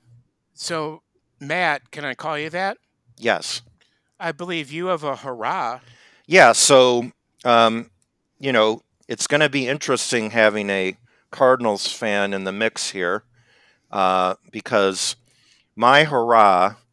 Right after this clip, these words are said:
Speaker 2: uh, is to Matt and Martin. Um, Matt,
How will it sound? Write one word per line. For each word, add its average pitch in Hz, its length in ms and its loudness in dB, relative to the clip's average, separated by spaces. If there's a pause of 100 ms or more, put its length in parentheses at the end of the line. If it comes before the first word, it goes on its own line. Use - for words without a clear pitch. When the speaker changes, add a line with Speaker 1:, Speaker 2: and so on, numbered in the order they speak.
(440)
Speaker 2:
uh, 92 260 0
is 101 360 -4
to 98 520 -8 (160)
Matt 107 440 2
and 110 160 -8
Martin. 101 540 -4 (1040)
Um, 92 480 0 (440)
Matt, 117 440 4